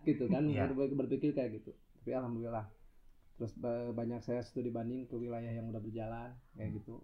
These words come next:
Speaker 1: Indahnya juga ya kalau misalnya sampah udah terpilah, terus warga masyarakat,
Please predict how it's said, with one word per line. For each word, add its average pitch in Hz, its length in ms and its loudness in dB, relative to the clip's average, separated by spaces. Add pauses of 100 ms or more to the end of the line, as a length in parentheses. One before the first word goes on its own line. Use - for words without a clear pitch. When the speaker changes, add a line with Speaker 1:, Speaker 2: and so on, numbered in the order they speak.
(100)
Speaker 1:
Indahnya 113 400 -6
juga 123 240 -6
ya 139 160 -6
kalau 120 240 -8
misalnya 113 240 -6
sampah 110 400 -6
udah 110 240 -4 (400)
terpilah, 113 500 -6
terus - 360 -8
warga 117 320 -4
masyarakat, 110 580 -4